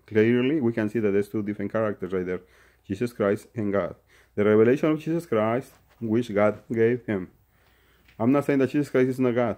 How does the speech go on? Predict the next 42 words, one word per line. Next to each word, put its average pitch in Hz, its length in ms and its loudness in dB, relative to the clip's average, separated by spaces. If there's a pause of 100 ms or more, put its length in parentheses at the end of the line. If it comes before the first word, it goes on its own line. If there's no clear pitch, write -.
(120)
I'm 110 100 -2
just 117 140 -2
saying 117 140 0
that 101 120 2
they 110 120 2
are 107 100 2
two 113 140 -6
different 104 260 -4
characters. 92 540 -8 (600)
"The 101 120 0
revelation 107 440 2
of 135 80 -2
Jesus 151 220 -4
Christ, 120 200 0
which 101 200 -2
God 110 200 0
gave 113 380 0
unto 156 280 -2
him 117 260 -4 (400)
to 104 240 -2
show 131 460 2 (120)
unto 107 240 -4
his - 180 -6
servants," 123 640 0
that 113 120 -6
would 110 160 -2
be 110 140 0
you 113 300 -4
and 117 160 0
me, 107 140 -2
my 107 140 -2
beloved 104 320 -4
one, 113 220 -8 (640)
"things 151 360 0
which 113 160 2
must 120 360 0 (440)
surely 131 420 2
come 113 200 -2
to 135 120 -4
pass. 135 380 -4 (680)
And 113 180 0
he 127 380 -2